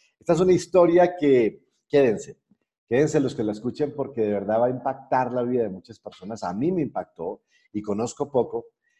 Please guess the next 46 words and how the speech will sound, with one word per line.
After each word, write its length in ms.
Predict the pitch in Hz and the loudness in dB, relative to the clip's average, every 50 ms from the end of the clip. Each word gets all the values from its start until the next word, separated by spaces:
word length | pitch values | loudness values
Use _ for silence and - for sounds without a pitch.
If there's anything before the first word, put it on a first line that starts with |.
| _ _ _ - | _ _ _ -6
pero 540 | - 120 117 120 120 120 120 120 117 117 | -4 0 2 2 2 2 2 2 2 2
vale 200 | 110 127 139 160 | 2 2 2 2
muchísimo 440 | 160 160 160 156 151 - 170 165 156 | 0 0 -4 -6 -8 -8 -4 -4 0
la 160 | 143 151 147 | 0 0 0
pena 200 | - 131 127 139 | 0 -2 -2 -2
escuchar 460 | 143 143 - 135 - - 131 120 - - | -4 -8 -10 -12 -10 -4 -4 -4 -4 -4
porque 160 | 135 131 123 | -6 -6 -4
tengo 200 | 101 123 120 135 | -4 -4 -6 -4
un 100 | 135 143 | -6 -6
invitado 560 | 139 123 117 110 - 117 113 120 135 127 - | -6 -6 -6 -4 -2 0 2 2 0 0 -4
de 140 | 101 95 95 | -6 -6 -6
lujo. 480 | 101 117 135 135 139 139 127 127 - _ _ _ _ _ _ _ _ _ _ _ _ | -2 0 -2 -2 -2 -4 -10 -12 -12 _ _ _ _ _ _ _ _ _ _ _ _
Tengo 160 | - 110 113 123 | -12 -10 -8 -6
un 100 | 127 131 | -6 -6
invitado 380 | 120 110 104 - 113 113 123 | -6 -8 -8 -4 -4 -4 -4
que 120 | - 127 - | -4 -8 -6
tuve 200 | - 127 143 151 | -2 0 2 2
la 100 | 151 143 | 2 0
fortuna 420 | - - - - 123 127 135 139 | -2 -6 -10 -8 -8 -6 -4 -2
de 120 | 135 123 110 | -2 -4 -4
conocer 600 | 110 107 101 98 95 - - 117 123 127 123 - | -6 -10 -10 -10 -10 -6 -4 -2 -2 -2 -2 -4
hace 460 | - 113 110 - - - 120 120 120 - | -8 -8 -8 -8 -10 -6 -6 -6 -6 -6
unos 280 | 120 120 123 117 113 | -8 -10 -10 -10 -8
meses 340 | 117 117 110 - 120 - - | -8 -10 -10 -12 -14 -16 -16
atrás 320 | 98 - - - 101 - - | -16 -14 -10 -10 -10 -10 -10
a 80 | - | -12
través 240 | - 101 92 92 95 | -10 -8 -8 -8 -10
de 60 | 107 | -12
un 40 | 107 | -14
concurso 420 | 107 110 101 _ 104 101 - - 107 | -14 -14 -14 _ -18 -16 -10 -8 -8
digital. 520 | 95 - - _ _ - 78 82 - - - _ _ _ _ _ _ _ _ _ _ _ _ _ _ | -8 -8 -12 _ _ -8 -8 -6 -8 -10 -18 _ _ _ _ _ _ _ _ _ _ _ _ _ _
Y 140 | - 107 107 | -4 -2 0
de 100 | 110 113 | 2 2
esas 220 | 117 113 143 131 - | 2 2 -2 -4 -4
cosas 340 | - 151 127 147 139 143 | -4 -2 -2 -2 -2 -2
que 120 | - - 127 | -2 -4 -4
entre 200 | 104 - 110 101 | -2 -2 -8 -6
setecientas 600 | 107 107 98 110 104 - 117 123 120 110 147 123 | -6 -6 -6 -6 -8 -4 -4 -4 -4 -4 -6 -6
cincuenta 400 | 123 123 107 104 123 123 120 139 | -6 -8 -6 -4 -4 -4 -4 -4
personas, 400 | 139 135 107 - 127 135 139 135 135 | -6 -6 -8 -8 -8 -8 -8 -10 -10
pues, 140 | 127 113 104 | -10 -10 -8
hicimos 360 | 107 101 113 120 131 123 - | -8 -6 -6 -6 -6 -8 -10
química, 500 | _ - 143 143 143 143 131 - - 135 127 | _ -8 -8 -6 -6 -8 -10 -6 -4 -4 -4
hicimos 340 | 110 - 107 113 120 - - | -4 -8 -10 -14 -14 -12 -6
cierta 280 | 131 123 - - 123 | -6 -6 -6 -6 -8
amistad. 420 | 117 107 - - - - 107 120 | -10 -10 -10 -14 -6 -4 -4 -4